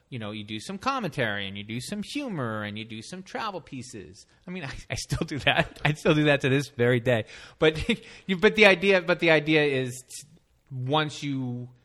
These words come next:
get the writing job, then you do the writing job and the extra writing can fall off.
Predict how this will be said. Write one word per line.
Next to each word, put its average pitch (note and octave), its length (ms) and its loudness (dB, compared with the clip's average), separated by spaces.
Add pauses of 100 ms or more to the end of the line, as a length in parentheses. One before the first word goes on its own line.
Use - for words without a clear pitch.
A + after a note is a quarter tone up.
(460)
get C#3+ 320 2
the C#3 100 0
writing A#2 420 0
job, C3 480 0
then A2+ 500 -6 (300)
you C3+ 100 -6
do B2+ 160 -2
the A#2 140 0
writing A#2+ 400 0
job F#2 480 -4 (640)
and G#2 640 -6
the A2 440 -12 (280)
extra - 320 -8
writing G2 500 -8 (220)
can A#2 360 -4
fall F2 380 -6
off. F2+ 520 -8